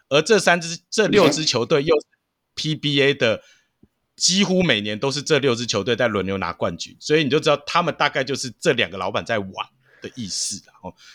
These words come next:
等一下我们如果有机会再来细谈。哦，那，那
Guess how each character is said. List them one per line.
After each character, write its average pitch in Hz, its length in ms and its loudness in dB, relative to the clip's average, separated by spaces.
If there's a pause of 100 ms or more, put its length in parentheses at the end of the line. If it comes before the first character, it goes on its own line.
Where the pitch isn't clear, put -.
(140)
等 120 100 -2
一 135 40 2
下 160 80 4
我 156 40 2
们 147 80 0
如 143 60 2
果 147 100 4
有 120 60 4
机 135 160 0
会 147 80 4
再 131 140 0
来 104 140 0
细 110 240 -6
谈。 - 180 -18 (200)
哦， - 80 -18 (100)
那， 147 120 -8 (460)
那 214 180 4